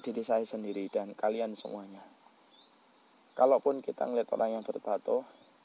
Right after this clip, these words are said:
katakan kepada diri kita, mungkin dia punya sisi amal yang tidak saya ketahui. Karena bisa jadi orang-orang yang bertato itu lebih peduli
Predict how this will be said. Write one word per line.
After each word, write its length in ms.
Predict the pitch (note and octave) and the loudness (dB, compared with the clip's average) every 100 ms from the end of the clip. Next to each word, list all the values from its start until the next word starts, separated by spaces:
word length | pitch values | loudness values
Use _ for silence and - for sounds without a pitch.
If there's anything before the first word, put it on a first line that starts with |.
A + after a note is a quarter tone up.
| _ _ _ _ _ - - | _ _ _ _ _ -20 -4
katakan 560 | - - A2+ - B2 | 0 2 4 2 0
kepada 320 | - - - | -2 -4 -4
diri 240 | G#2+ G2+ - | -4 -6 -8
kita, 320 | - - G#2 | -10 -6 -6
mungkin 400 | A2 A2 A#2 A2 | -6 -2 -2 0
dia 160 | A2 - | -2 -2
punya 240 | G#2 G2+ | -8 -10
sisi 320 | - G#2 - | -10 -8 -6
amal 240 | - A2 G#2+ | -6 -6 -6
yang 160 | G#2 G2 | -6 -8
tidak 240 | - - | -6 -6
saya 160 | - - - | -4 -8 -10
ketahui. 480 | - G1+ - - - - - - - - | -8 -6 -8 -12 -20 -20 -20 -20 -20 0
Karena 240 | B2 B2 | 8 10
bisa 240 | A#2 A2+ A2+ | 12 12 12
jadi 300 | A#2+ A2+ C3+ | 12 12 12
orang-orang 560 | A#2+ A2 G#2+ A2 A2 | 12 12 12 12 12
yang 60 | G#2 | 12
bertato 400 | G#2 - G#2+ G#2+ | 10 10 12 12
itu 400 | G#2+ A2+ B2 B2 | 12 12 12 12
lebih 260 | B2+ B2 A#2 | 12 12 12
peduli 560 | A#2+ - A#2+ A#2+ A2 | 12 12 12 12 12